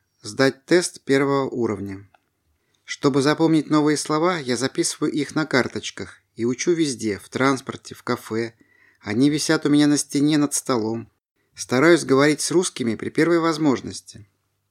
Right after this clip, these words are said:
По опыту я знаю, что нужно заниматься иностранным языком регулярно,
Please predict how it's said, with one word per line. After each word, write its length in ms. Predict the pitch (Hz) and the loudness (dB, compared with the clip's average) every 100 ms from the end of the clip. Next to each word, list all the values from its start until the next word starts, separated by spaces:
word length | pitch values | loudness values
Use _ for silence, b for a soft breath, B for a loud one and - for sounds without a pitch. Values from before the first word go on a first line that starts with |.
| _ _ _ _ _ _ | _ _ _ _ _ _
По 100 | 110 | 2
опыту 380 | 147 196 175 156 | 4 6 4 2
я 160 | 160 | 2
знаю, 340 | 165 160 120 101 | 2 2 0 -2
что 200 | - 120 | -6 -2
нужно 280 | 151 143 131 | -2 0 -2
заниматься 520 | 131 143 156 - 123 | 2 2 0 -2 -2
иностранным 540 | 135 - 151 143 143 | -2 -2 0 2 4
языком 460 | 131 127 135 165 170 | 2 -2 -2 -2 0
регулярно, 680 | 151 143 147 120 113 107 | -2 2 4 4 0 -6